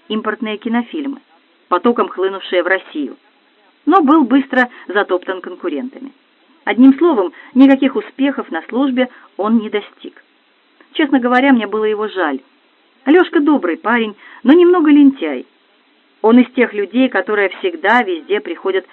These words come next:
на полчаса позже. В начале девяностых Зырянов года на два пропал из поля моего зрения. Одно время я считала, что он, поддавшись моде,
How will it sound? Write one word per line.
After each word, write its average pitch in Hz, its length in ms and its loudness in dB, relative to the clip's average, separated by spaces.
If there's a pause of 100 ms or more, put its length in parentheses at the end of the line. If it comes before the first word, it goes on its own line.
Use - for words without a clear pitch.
(100)
на 247 140 0
полчаса 214 480 -6
позже. 147 460 -10 (1000)
В 185 100 -2
начале 240 440 2
девяностых 185 600 -2 (640)
Зырянов 277 580 2 (260)
года 208 320 0
на 214 180 2
два 202 160 -4
пропал 180 400 -2
из - 120 -10
поля 208 260 -4
моего 160 280 -8
зрения. 156 500 -6 (920)
Одно 160 280 -6
время 180 280 -4
я 165 140 -6
считала, 202 400 -4
что 180 220 -4
он, 180 140 -6 (180)
поддавшись 156 640 -6
моде, 175 400 -6